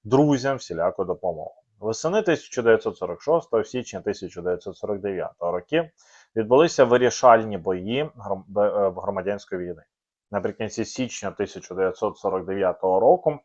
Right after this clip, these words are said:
комуністичні війська під командуванням Лінь Бяо захопили Пекін,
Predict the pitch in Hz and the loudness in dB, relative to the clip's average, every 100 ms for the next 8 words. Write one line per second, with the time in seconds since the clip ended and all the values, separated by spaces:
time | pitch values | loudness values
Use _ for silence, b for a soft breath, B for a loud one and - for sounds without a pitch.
0 | b b b - 127 143 156 - 214 - | b b b -2 0 0 -2 -4 -6 -4
1 | 135 117 - 151 160 117 - 110 127 135 | -4 -4 0 2 2 0 -6 0 2 4
2 | 107 104 98 _ b b - 113 151 135 | 2 0 -2 _ b b -4 0 0 0
3 | 117 117 98 113 101 92 98 135 139 104 | -6 -8 2 10 10 10 6 6 6 0
4 | - - 135 101 - 87 _ 127 147 160 | -8 -4 0 0 -2 -8 _ -6 -4 -6